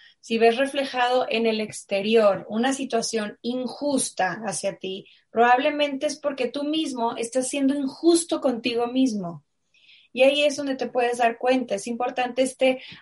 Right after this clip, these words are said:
autoanálisis, es-, y, y ver tu autoconcepto, de qué forma me estoy viendo, que esto que se me está presentando me parece tan injusto, sigamos con el ejemplo, ¿no?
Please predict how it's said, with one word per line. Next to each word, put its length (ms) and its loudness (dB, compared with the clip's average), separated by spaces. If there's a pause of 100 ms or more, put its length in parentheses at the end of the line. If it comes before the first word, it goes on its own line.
autoanálisis, 1300 0 (240)
es-, 240 -12
y, 400 -2
y 40 -4
ver 220 0
tu 160 4
autoconcepto, 1000 -2
de 120 2
qué 140 -4
forma 300 -4
me 120 -4
estoy 360 -2
viendo, 720 -2 (880)
que 200 4
esto 340 0
que 140 0
se 140 -2
me 100 -2
está 300 -2
presentando 600 2
me 140 4
parece 340 2
tan 200 -2
injusto, 1000 -4
sigamos 460 -8
con 180 -10
el 120 -6
ejemplo, 460 -8
¿no? 300 -4